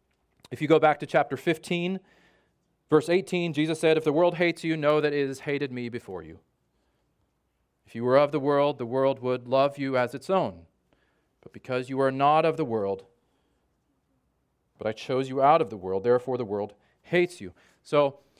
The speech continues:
if you follow Christ, if you find your identity and hope and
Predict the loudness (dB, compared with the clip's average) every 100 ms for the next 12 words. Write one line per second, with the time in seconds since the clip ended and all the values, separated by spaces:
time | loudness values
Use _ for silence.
0 | _ -18 -8 -4 -4 -6 _ _ 2 4
1 | 6 4 2 2 2 2 0 -8 -10 -4
2 | -4 0 2 2 0 0 0 2 0 0
3 | -4 -6 0 2 2 0 -6